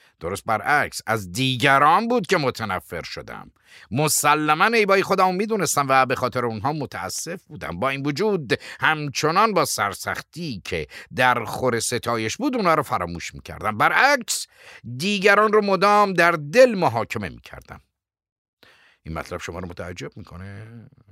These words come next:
شاید به نظرتون منطقی نیست. <laughs> اما مسئله این نیست که منطقی بمونیم، مسئله اینه که از خلال اون آهسته بگذریم و مخصوصاً، آه بله، مخصوصاً مسئله این است که از داوری برحذر باشیم.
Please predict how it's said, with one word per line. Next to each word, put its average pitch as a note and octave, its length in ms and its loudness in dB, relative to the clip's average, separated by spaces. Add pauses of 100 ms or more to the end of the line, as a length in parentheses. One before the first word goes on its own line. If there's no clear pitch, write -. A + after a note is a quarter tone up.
(580)
شاید F#2 260 -10
به F#2+ 100 -8
نظرتون F#2 400 -10
منطقی D#2 500 -10
نیست. A#2 760 -16
<laughs> - 600 -16
اما E2+ 160 -10
مسئله F#2 380 -6
این F#2 140 -8
نیست G#2+ 160 -12
که G3+ 60 -16
منطقی F2+ 440 -12
بمونیم، C#2 340 -16
مسئله C#2+ 340 -12
اینه D#2+ 140 -14
که G2 120 -8
از E2+ 120 -6
خلال C2+ 300 -14
اون G2 200 -8 (180)
آهسته D#2 1000 -10 (120)
بگذریم D3 540 -10
و G#2 240 -2
مخصوصاً، A#2 520 -4 (220)
آه C3+ 180 2
بله، D3+ 240 2
مخصوصاً G#2+ 600 -2
مسئله A#2+ 400 -4
این D#3+ 140 -4
است D#3+ 200 -2
که F3+ 100 2
از F#3 220 2 (420)
داوری C3+ 600 4
برحذر F2+ 540 -4
باشیم. C2 360 -12